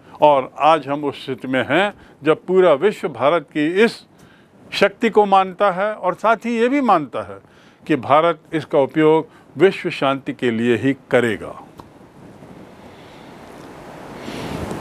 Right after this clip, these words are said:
उन्नीस सौ उन्नीस में तीन सौ किलोमीटर ऊपर सैटेलाइट को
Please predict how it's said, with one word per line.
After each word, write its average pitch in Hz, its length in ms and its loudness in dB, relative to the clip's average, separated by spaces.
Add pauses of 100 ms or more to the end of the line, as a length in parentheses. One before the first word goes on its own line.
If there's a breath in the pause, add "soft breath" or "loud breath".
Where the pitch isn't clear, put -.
(880)
उन्नीस 247 460 4
सौ 220 160 4
उन्नीस 180 580 -2 (1700 loud breath)
में 190 380 2 (160)
तीन 254 280 6
सौ 208 240 4
किलोमीटर 165 760 0 (340 soft breath)
ऊपर 165 400 4
सैटेलाइट 165 640 0
को 151 400 -4